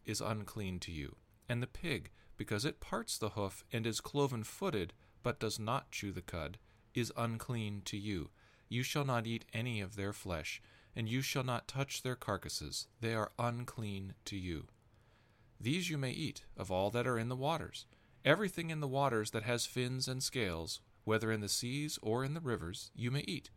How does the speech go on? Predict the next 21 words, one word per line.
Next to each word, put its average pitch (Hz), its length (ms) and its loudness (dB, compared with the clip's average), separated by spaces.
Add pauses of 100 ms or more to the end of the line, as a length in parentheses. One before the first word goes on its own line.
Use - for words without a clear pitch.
(540)
But 117 120 4
anything 139 440 0
in 98 140 -2
the 95 80 -2
seas 117 420 0
or 101 140 2
the 90 80 -2
rivers 104 400 2
that 98 140 -2
has 101 280 -2
not 107 300 0
fins 170 560 -4
and 107 120 -6
scales, 85 600 -2 (380)
of 104 180 2
the 113 80 0
swarming 151 480 2
creatures 135 460 -2
in 127 100 0
the 120 80 0
water 117 420 2